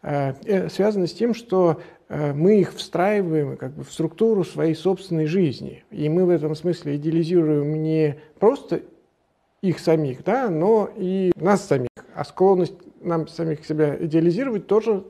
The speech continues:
доказана в науке. Все мы считаем себя выше среднего, э, по какому бы параметру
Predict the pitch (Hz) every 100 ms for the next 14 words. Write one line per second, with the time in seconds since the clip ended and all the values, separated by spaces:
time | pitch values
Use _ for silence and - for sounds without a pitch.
0 | - 175 165 165 143 143 143 151 214 247
1 | 202 - 175 156 - 160 151 - 151 147
2 | 139 - - - - - _ _ 285 175
3 | 156 - 165 214 196 151 147 151 180 180
4 | 143 139 - 165 151 147 175 151 143 143
5 | 170 170 151 139 139